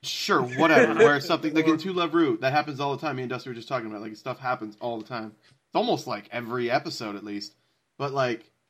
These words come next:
Speaker 1: do you guys like it if it's casually thrown in there?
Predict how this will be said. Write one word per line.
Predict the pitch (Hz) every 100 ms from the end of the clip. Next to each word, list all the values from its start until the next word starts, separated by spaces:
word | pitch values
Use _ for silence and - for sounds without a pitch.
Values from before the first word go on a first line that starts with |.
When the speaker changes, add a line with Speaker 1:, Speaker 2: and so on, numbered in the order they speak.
| _ _
Speaker 1:
do | 151
you | 180 190 254
guys | 302 285 220
like | 202 202
it | 196 -
if | 165 170
it's | 160 - - _ _ _ _
casually | - 175 170 151 165
thrown | 156 156 151 135
in | 127 113
there? | 95 90